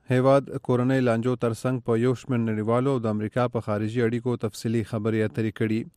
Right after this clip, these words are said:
په نړیوالو مسلو کې د افغانستان په اړه د خبرو په وخت صدر ډونالډ ټرمپ ویلي چې په افغانستان کې د ولسو کالو د جګړې وروسته وخت راغلی چې دغه جګړه ختمه کړي او د وسلوالو طالبانو سره د خبرو اترو په لار دغه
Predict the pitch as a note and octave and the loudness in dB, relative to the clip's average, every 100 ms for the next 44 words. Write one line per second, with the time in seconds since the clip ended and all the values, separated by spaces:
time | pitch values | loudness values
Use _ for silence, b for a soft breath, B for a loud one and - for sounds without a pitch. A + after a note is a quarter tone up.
0 | _ b C#3+ D3 D3 D3+ D#3 D3+ D3 - | _ b 0 2 2 2 2 0 -4 -2
1 | D3 D3 D#3 C3 A#2 A#2+ B2 - C#3 B2+ | -2 -2 -2 -2 -2 -2 -4 -4 -4 -2
2 | B2 C3 C3+ A#2+ A#2 A#2+ B2+ A#2 A#2+ C3 | -2 -2 -2 -4 -4 -4 -4 -4 -6 -6
3 | - B2 B2+ A#2 G#2 G#2+ G#2 B2 A#2+ A#2+ | -6 -4 -4 -4 -6 -6 -4 -6 -4 -4
4 | B2+ B2+ - D3+ C#3+ B2+ C3 B2+ D3 C#3+ | -2 -4 -2 0 2 2 0 -2 -2 -2
5 | C3+ D3 B2+ C3 C#3+ C#3+ - A#2 C3 C3 | -2 -4 -2 0 0 -4 -6 -6 -4 -2
6 | C#3 B2+ A#2 F#2+ A2+ B2+ B2+ C#3 - D3 | -2 -2 -4 -4 -4 -2 0 -2 -4 -4
7 | A#2+ A#2+ - A2 A#2+ C3+ B2+ A2+ A2 G#2+ | -2 -4 -4 -4 -2 -4 -4 -6 -4 -4
8 | G#2+ G#2+ A#2+ - A#2+ - A2 - A2+ - | -4 -4 -4 -4 -8 -6 -8 -6 -8 -8
9 | _ _ B2+ C3+ A#2+ A2+ B2 A#2+ B2+ A#2 | _ _ 0 0 0 -2 -2 -2 -2 -2
10 | A2+ A2+ B2 C3+ - C3+ C3+ A#2+ A2 A2+ | -2 0 -2 -4 -4 -2 -2 -2 -4 -6
11 | B2+ C3 A#2 A#2+ A2+ G#2+ A2+ B2 B2+ A#2 | -4 -2 -2 -4 -4 -4 -2 -2 -2 -4
12 | A2 | -2